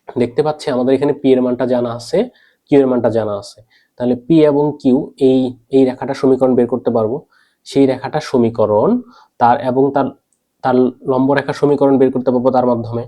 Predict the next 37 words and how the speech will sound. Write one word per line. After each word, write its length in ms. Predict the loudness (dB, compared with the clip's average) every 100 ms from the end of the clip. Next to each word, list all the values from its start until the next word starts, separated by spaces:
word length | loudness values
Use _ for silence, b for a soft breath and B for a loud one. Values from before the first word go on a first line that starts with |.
| -14 _ _ _
তাহলে 180 | -4 -2 0
এই 80 | 0
রেখার 240 | 0 -6 -8
সমীকরণ 420 | 0 0 2 0 0 0
এবং 120 | 0
তার 100 | 0 0
লম্ব 140 | 0 -4 -4
সরলরেখার 420 | -4 -4 -8 -12
সমীকরণ 340 | -8 -6 -4 -4
যদি 120 | -2 0
বের 100 | 0 -2
করতে 200 | -8 -4 -2
পারি, 180 | -2 -2 -4 B B B -4
তাদের 220 | -2 0 -2
মাধ্যমে, 400 | -4 -4 -2 -2 -4 b b b -8
আহ, 180 | -8 -10 _ _ _ 0
এই 120 | 2 2
দুইটা 160 | 0 -2
সরলরেখার 480 | -2 -2 -4 -6 -4
আমি 100 | -4 -2
যদি 140 | -2 -4 -2
ছেদবিন্দু 400 | -2 0 0 2
বের 120 | 2 2
করি, 120 | -2 -2
সেই 120 | -6
ছেদবিন্দুটাই 600 | 0 0 2 0 -2 -4 -4
হবে 120 | -4 -2
আমার 120 | -4 -6
এল 80 | -6
বিন্দু 160 | -8 -12
স্থানাঙ্ক, 300 | -12 -14 -14 -20 _ _
ঠিক 100 | _ -12
আছে 100 | -8
না? 60 | -8 _ _ _ _
আচ্ছা, 260 | -16 -16 -20 _ _
তাহলে 200 | -6 -4 0
আমরা, 120 | 0